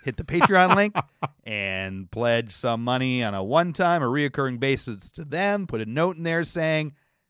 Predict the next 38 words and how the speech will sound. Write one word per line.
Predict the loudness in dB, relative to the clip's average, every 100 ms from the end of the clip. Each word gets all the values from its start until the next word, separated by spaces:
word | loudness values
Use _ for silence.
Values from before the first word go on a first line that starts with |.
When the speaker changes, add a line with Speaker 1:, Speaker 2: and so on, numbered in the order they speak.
| _
Speaker 1:
"Josh | -2 -2 0
and | 0
Noel | 0
stink. | 0 -2 -2 -2 _ _ -4
Get | -2
'em | 2
off | 0 0
the | 0 2
air." | 2 0
And | -4 -2
they | 0
will | 0
seriously | 0 -4 -4 -6
consider | -10 -10 -10
doing | -10 -12 -14
it. | -18 _ _ _
Speaker 2:
Probably. | -6 -4 -2 -4
The | -4
new | -4 -4
season | -4 -6 -6 -10
starts | -8 -8 -6
in | -8
November. | -6 -4 -4 -6 -4
Speaker 1:
Yeah. | 0 -2 -4 _
If | -8 -2
you're | -2
a |
Speaker 2:
You | 2
Speaker 1:
billionaire, | 4 4 4 2 -2 -6 -8
Speaker 2:
Yeah. | -6 -4
Speaker 1:
if | -4
you're | 2 6
a, | 8 8 6 2 0
an | 0 -6 -2
oligarch | 2 2 4 2 2 0
out | -2 -2
there, | -2 0
Speaker 2:
Uh-huh. | 0 0 -2